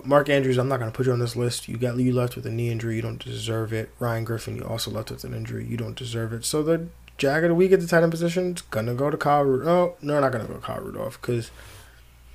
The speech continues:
that was kind of expected. Kyle Rudolph, we knew if you didn't get the touchdown, what was gonna happen. We knew that.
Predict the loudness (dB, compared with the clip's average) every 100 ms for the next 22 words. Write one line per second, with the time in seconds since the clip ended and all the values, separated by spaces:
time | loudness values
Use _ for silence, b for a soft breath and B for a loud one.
0 | B -14 2 4 4 2 -2 -4 -8 -6
1 | -6 -8 -12 -12 -2 0 0 -2 -2 -4
2 | -8 -18 -12 -6 -2 0 2 0 -2 -6
3 | -6 -8 -12 -8 -8 -8 -10 -12 -12 -14
4 | -16 -10 -8 -8 -10 -16 -18 -20 -10 -4
5 | -2 -2 -4 -8